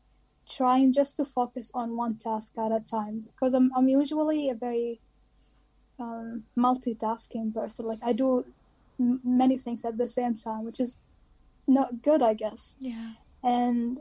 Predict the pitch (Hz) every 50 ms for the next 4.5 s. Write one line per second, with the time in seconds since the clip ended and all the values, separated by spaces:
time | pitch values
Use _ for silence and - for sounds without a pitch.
0 | 320 - - 254 254 240 226 220 - - - _ 269 254 254 - 294 285 277 262
1 | 254 240 220 247 240 226 - - 233 220 220 220 - - 233 220 - - 247 240
2 | 226 - - - 262 254 262 262 269 262 269 254 233 233 - 226 226 220 - -
3 | _ 240 226 - - 254 254 254 - - 233 226 233 220 - 226 226 226 - _
4 | _ - - 233 220 - - - -